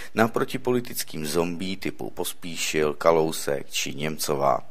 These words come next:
Obě skupiny hájící si svá teritoria vyrábějí tedy na sebe kauzy a navzájem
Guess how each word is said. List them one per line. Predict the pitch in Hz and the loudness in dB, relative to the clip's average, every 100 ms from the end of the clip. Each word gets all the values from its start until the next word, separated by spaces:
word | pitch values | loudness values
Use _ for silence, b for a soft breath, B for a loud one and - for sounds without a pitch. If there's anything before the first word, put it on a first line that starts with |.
| - - - - - - - - - - - - - B B B B B | -8 -8 -8 -8 -10 -10 -10 -10 -10 -10 -10 -10 -8 B B B B B
Obě | 113 113 123 | 4 8 8
skupiny | - 131 131 110 92 | 6 2 4 4 6
hájící | 87 85 87 80 - 82 80 73 | 6 4 4 -2 -4 -4 -4 -2
si | - - 82 73 | -2 0 0 0
svá | - 85 110 92 | 2 2 2 0
teritoria | 80 92 85 78 73 73 71 B B B - | -2 -2 -2 -4 -2 -2 -4 B B B -2
vyrábějí | 95 101 110 110 113 107 | 6 8 8 6 2 2
tedy | 101 95 92 | 2 4 4
na | 87 82 | 2 -2
sebe | - 80 76 | -4 -6 -4
kauzy | - 80 87 98 127 - | 2 2 2 -2 -2 -2
a | - 160 165 | -2 -2 -4
navzájem | 151 165 156 101 92 85 80 78 76 78 | -4 -4 -4 -4 -2 0 0 -2 -2 -4